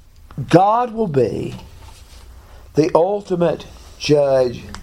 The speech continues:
of uprightness. Every time we see injustice in the world, every time we see the obvious innocent person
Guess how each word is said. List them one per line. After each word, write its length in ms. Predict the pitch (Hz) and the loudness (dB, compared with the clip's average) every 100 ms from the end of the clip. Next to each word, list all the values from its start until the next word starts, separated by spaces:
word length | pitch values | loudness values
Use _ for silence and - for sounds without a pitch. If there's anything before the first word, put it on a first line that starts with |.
| - - - - - - | -20 -20 -20 -20 -20 -6
of 180 | - 123 | -2 2
uprightness. 920 | 123 113 139 123 101 87 82 - - - - - - - - - - - - - - - - - | 0 0 -2 -2 -2 -10 -16 -16 -18 -20 -20 -20 -20 -18 -20 -20 -20 -20 -20 -20 -20 -20 -10 -2
Every 420 | 233 262 285 269 | 0 0 -2 -6
time 840 | 262 - 185 180 170 160 147 143 - - - | -4 -2 0 0 0 -2 -4 -8 -14 -20 -18
we 220 | - 156 160 | -12 -10 -10
see 680 | - 175 170 160 139 120 - | -8 -4 -4 -2 -4 -6 -10
injustice 760 | 139 135 117 143 - - 107 - | -10 -8 -2 -2 -2 -8 -12 -10
in 60 | |
the 40 | 110 | -10
world, 360 | 104 - - - - - - - - - | -8 -10 -12 -16 -20 -20 -18 -18 -18 0
every 380 | 196 226 240 220 | 0 0 -2 -2
time 520 | - 185 180 165 156 | 0 0 0 -2 -4
we 160 | 151 160 | -2 -2
see 760 | - - - - - - - - - - - - - - - - | -4 -6 -4 -6 -6 -10 -16 -18 -20 -20 -20 -20 -20 -20 -20 0
the 120 | 165 - | 0 2
obvious 840 | 170 185 185 160 156 147 - - - - - - - - - - | 0 0 -2 -4 -6 -6 -12 -16 -18 -20 -20 -20 -20 -20 -12 -2
innocent 500 | 180 175 - - - - | -2 0 -4 -10 -18 -10
person 480 | - 143 - - | -4 -4 -4 -12